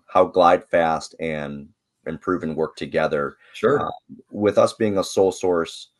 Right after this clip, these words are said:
Speaker 1: uh, ServiceNow, uh, software implementer, right? All we do is ServiceNow. We
Speaker 2: Yeah.
Speaker 1: kinda drifted into a, almost a ServiceNow adjacent, or into a,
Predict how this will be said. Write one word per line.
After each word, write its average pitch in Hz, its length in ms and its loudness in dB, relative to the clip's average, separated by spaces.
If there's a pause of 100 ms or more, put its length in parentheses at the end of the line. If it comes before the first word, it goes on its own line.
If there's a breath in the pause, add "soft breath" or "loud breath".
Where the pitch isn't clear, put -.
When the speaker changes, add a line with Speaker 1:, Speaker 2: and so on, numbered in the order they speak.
(340)
Speaker 1:
uh, 85 200 -10 (1000)
ServiceNow, 82 840 -4 (1160)
uh, - 180 -8
software 87 400 0
implementer, 65 400 -12
right? - 180 -6
All 95 180 8
we 87 100 0
do 80 220 -4
is 76 120 -6
ServiceNow. 76 600 -6 (260 soft breath)
We 117 120 2
Speaker 2:
Yeah. 101 120 4
Speaker 1:
kinda 175 360 -4 (800)
drifted 123 380 -2
into 98 680 -4
a, 80 380 0
almost 98 280 -4
a - 40 -10
ServiceNow 90 560 -2
adjacent, 80 720 -8 (360)
or 90 260 -2
into 85 500 -4
a, 76 180 -2